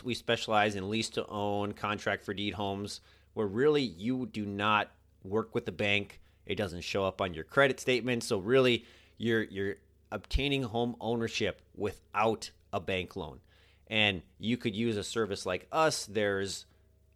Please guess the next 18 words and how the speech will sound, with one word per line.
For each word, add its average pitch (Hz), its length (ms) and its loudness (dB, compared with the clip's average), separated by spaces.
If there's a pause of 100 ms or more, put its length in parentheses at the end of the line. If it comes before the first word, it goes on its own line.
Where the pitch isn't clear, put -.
(100)
existing 120 880 0
homes 123 560 0
that 101 100 0
you 107 100 -2
could 107 160 -4
propose 120 420 2
to 117 80 -6
do 120 120 0
rent 117 220 -2
to 117 80 -4
own 117 280 0
if 101 140 -4
you're 101 100 -2
in 98 80 -4
a 90 80 -4
national 107 840 0 (200)
metropolitan. 135 960 2
There's 95 260 0